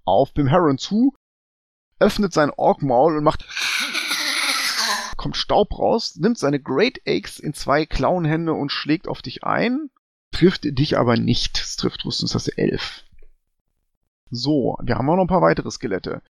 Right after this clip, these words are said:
Links und rechts von der Tür erheben sich Skelette und nehmen ihre Great Axes und das eine schlägt schräg von der Seite auf dich. Du bekommst plus zwei Deckung.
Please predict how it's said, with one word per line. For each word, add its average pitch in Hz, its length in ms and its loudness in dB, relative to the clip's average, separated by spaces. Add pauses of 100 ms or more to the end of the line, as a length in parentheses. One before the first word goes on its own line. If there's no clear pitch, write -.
(640)
Links 208 360 2
und 175 80 4
rechts 156 260 0
von 135 160 0
der 127 140 4
Tür 175 460 0 (180)
erheben 165 340 0
sich 151 180 -4
Skelette 180 640 2
und 147 420 2
nehmen 139 220 4
ihre 123 260 0
Great 127 340 2
Axes 180 600 0
und 151 420 2
das 135 140 -2
eine 147 220 0
schlägt - 340 -6
schräg - 360 0
von 139 120 0
der 127 120 6
Seite 226 560 0
auf - 200 0
dich. 262 240 -2 (360)
Du 208 120 -8
bekommst 156 400 -6
plus - 200 -8
zwei 123 220 2
Deckung. 220 460 -2